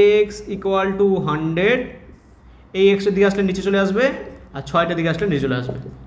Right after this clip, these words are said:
equal to টি। এই এক্স, এক্স কেটে দাও, দুই দিয়ে কাটো, পঞ্চাশ, দুই দিয়ে কাটলে তিন, তাহলে কত পাচ্ছি? পঞ্চাশ বাই তিন equal to টি, বা বলতে পারি হচ্ছে গিয়ে টি equal to কত? পঞ্চাশ বাই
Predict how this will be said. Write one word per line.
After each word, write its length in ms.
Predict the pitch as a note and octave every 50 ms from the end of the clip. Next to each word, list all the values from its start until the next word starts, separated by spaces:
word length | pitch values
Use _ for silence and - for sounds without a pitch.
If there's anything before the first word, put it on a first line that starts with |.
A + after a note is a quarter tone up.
| - -
equal 200 | - - F3 F3+ F3
to 80 | E3+ - -
টি। 120 | F3 F3 E3+ F3 - - - - - - - - - - - - -
এই 280 | - F3+ F#3+ G3 G3 G3+
এক্স, 120 | G3+ G3+
এক্স 200 | G#3 G#3 G3+ -
কেটে 180 | G3 G#3 F#3+ G3
দাও, 160 | G3+ G3 G3+ G3+ - - - - - - - - C#3
দুই 140 | D3+ F3
দিয়ে 140 | F3 F#3+ G3
কাটো, 220 | G3 F#3+ F#3+ G3+ G3+ G3+ G3+ - - - -
পঞ্চাশ, 540 | E3 F3 F3+ F3 - G3 F#3+ F#3+ F#3+ F#3+ - - - - - -
দুই 120 | D3+ D#3+
দিয়ে 120 | E3 F3+ F3+
কাটলে 220 | F#3 F3+ F#3+ G#3 G3+
তিন, 280 | G3+ F#3+ F3 D#3 C#3 C3 B2+ C3 - - - - - - - -
তাহলে 180 | - D3 D3+ D3+
কত 140 | D#3+ D#3 F#3
পাচ্ছি? 420 | F3+ G3+ F#3 F3+ F#3 - - B3 C#4+ D4 - - - - - - - - - - - - - - - - - - - - -
পঞ্চাশ 680 | - E3 E3+ F3+ G3 G3+ G3 G3 A3 A3 G#3 G3+ F#3+ D3+
বাই 420 | D3+ D3 D3 D#3+ D#3+ E3 E3+ E3+ E3 E3 - -
তিন 260 | - G3 G#3 G#3 G3+ F#3+ F3 -
equal 280 | F#3 D#3+ D#3+ D#3 D#3 D3 D3
to 80 | E3 E3 D#3+ D#3+ -
টি, 120 | - A3 A3+ A3 G#3+ - - - - - - - -
বা 340 | C3+ C3+ D#3 F3+ G3 G3 F3+
বলতে 260 | D#3+ E3 E3 D#3+ E3+
পারি 140 | D#3+ E3 E3
হচ্ছে 220 | D#3+ D#3+ E3 F3 E3
গিয়ে 180 | F3 G3 A3 A#3 A3+ - - - - - - - -
টি 80 | G#3+ A3 A3+ G#3+
equal 240 | - G3+ F#3 F3 F3 E3+
to 40 |
কত? 200 | E3 E3+ E3+ F3+ B3+ C#4+ D4+ - - - - - - - - - - - - -
পঞ্চাশ 680 | E3+ E3 E3+ F3+ E3+ - - F#3 F3+ E3+ E3 D3 C#3+
বাই 360 | C#3 D3 D#3 F#3 A3 A3 -